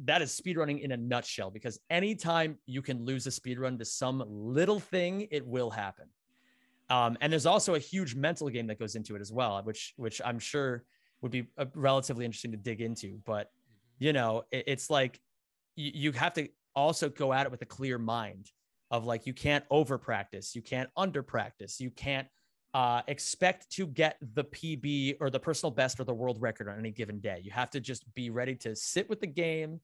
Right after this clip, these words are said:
be there in the moment. And, uh, and that's a really hard thing for a lot of speedrunners to do,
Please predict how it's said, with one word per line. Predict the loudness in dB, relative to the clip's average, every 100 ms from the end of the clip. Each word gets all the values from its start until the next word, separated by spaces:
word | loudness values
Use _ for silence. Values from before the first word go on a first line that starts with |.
| _ _ _ -4
be | 2 4 4 0 -6
there | -10 2 6 8 8
in | 4 0
the | -2
moment. | 0 0 0 -4 -6 -14 -20 _ _ _ _ 0
And, | 2 2 2
uh, | 2 2 0
and | 0 0
that's | 2
a | 2
really | 2 4 6 6 6
hard | 4 4 2
thing | -2 -2
for | -2
a |
lot | 0 0
of | -2
speedrunners | -4 -4 -4 -6
to | -8
do, | -8 -8